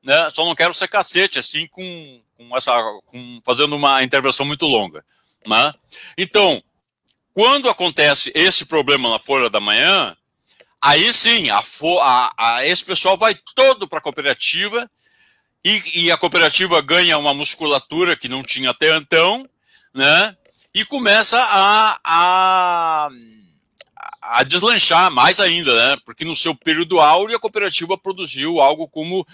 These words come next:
trinta ve-, trinta, é, é, veículos, né? Trinta, é, jornais e revistas,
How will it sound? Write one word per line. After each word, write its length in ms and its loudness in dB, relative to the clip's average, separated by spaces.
trinta 400 0
ve-, 280 -2
trinta, 380 -2
é, 220 0
é, 480 0
veículos, 720 -4
né? 300 -8
Trinta, 360 -2
é, 1160 0
jornais 760 0
e 440 -4
revistas, 840 0